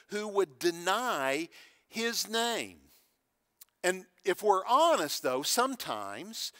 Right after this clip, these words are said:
God's grace and mercy can be a little offensive to us, can't it? I mean, you know, in other words, we, we want God to be gracious and merciful with us, but we don't want him to be too gracious and merciful where other people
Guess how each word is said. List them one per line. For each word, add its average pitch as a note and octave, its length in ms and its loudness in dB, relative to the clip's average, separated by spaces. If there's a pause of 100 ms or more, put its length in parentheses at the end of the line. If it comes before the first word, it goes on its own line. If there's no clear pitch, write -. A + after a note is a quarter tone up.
(380)
God's E3+ 320 4
grace F3 420 2
and G#3 80 -10
mercy D3 360 -4
can E3+ 160 -10
be F3+ 80 -4
a F#3+ 60 0
little G3+ 240 2
offensive A3 840 -4
to B2 240 -8
us, G2+ 560 -6 (240)
can't F3+ 380 -6
it? B3+ 160 -8 (600)
I G3+ 80 6
mean, G#3+ 240 0 (340)
you A3 100 -8
know, F3 260 4
in F#3+ 100 2
other B3+ 140 6
words, A#3 260 4
we, A#3+ 240 -2
we A#3 100 -4
want C4 200 4
God A#3 180 8
to G#3 60 -10
be G#3+ 100 -2
gracious A3 540 2
and F#3 100 -6
merciful F#3+ 540 -2
with D3 180 4
us, F#3+ 840 4 (400)
but F#3 100 0
we B3 160 0
don't A#3+ 180 2
want G#3+ 120 4
him G3 100 -2
to F3+ 60 -10
be E3 140 -8
too A3 280 -6
gracious F3+ 600 0
and D3+ 100 -8
merciful D#3 800 -2 (360)
where D3+ 260 6
other A#3 280 8
people G2+ 720 -14